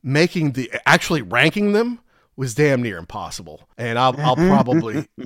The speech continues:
Speaker 1: I mean, I'll, I'll probably second guess myself three times through this, but it, was that kinda similar for you?
Speaker 2: Yeah, because it was, it was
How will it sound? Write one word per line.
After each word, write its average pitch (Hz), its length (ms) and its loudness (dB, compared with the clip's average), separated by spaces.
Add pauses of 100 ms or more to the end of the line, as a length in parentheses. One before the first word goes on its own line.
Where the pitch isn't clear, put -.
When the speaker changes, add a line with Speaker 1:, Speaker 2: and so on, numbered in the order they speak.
(240)
Speaker 1:
I 135 160 -4
mean, 135 160 0
I'll, 147 180 8
I'll 139 140 2
probably 151 280 4
second 135 400 -4
guess 123 240 -4
myself 123 640 -2
three 143 280 -2
times 135 480 -2
through 131 220 -6
this, 87 220 -14
but 98 280 -14 (180)
it, 131 240 -10
was 139 140 -2
that 151 160 4
kinda 156 220 2
similar 156 360 2
for 139 140 -6
you? 156 340 -4
Speaker 2:
Yeah, 156 300 2
because 147 340 -2
it 143 80 -6
was, 127 320 -10
it 123 160 -4
was 117 520 -8